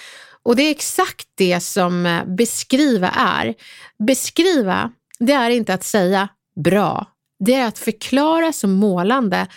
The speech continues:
att jag som lyssnare kommer att tänka, "Den resan till Köpenhamn var bra." Så vi testar igen, Camilla. Nu ska du få beskriva.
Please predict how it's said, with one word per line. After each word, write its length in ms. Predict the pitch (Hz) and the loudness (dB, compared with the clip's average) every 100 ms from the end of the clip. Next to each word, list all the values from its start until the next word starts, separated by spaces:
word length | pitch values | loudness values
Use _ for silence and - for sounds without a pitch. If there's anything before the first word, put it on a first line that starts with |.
| - - | -20 -4
att 220 | 233 - | -2 0
jag 140 | 214 180 | 0 0
som 300 | 202 185 196 | 0 2 2
lyssnare 520 | 240 - - 269 185 | 0 -2 0 0 0
kommer 320 | - 185 185 | 0 0 2
att 140 | 190 _ _ - - | -2 _ _ -6 0
tänka, 680 | 349 220 214 - 285 - - _ _ _ _ _ - | 2 2 0 -2 0 0 -6 _ _ _ _ _ -2
"Den 420 | 339 330 226 175 | 0 2 2 2
resan 400 | 170 151 147 160 | 2 0 -2 -4
till 120 | 156 151 | -4 -4
Köpenhamn 640 | 151 - 180 220 131 190 - | -4 -2 0 0 -2 -8 -10
var 220 | - 156 | -2 -2
bra." 300 | 175 185 - - _ _ _ - - - - - | 0 0 -2 -14 _ _ _ -20 -20 -20 -20 -14
Så 100 | - | 0
vi 80 | 285 | 0
testar 380 | 302 349 - 370 | 2 0 0 0
igen, 180 | 381 381 | 2 0
Camilla. 340 | 277 175 170 - | 0 0 0 -2
Nu 120 | 247 | -4
ska 160 | - | 0
du 80 | 302 | 0
få 120 | 294 | 0
beskriva. 640 | 247 247 - 311 277 143 | -2 -2 0 0 0 -2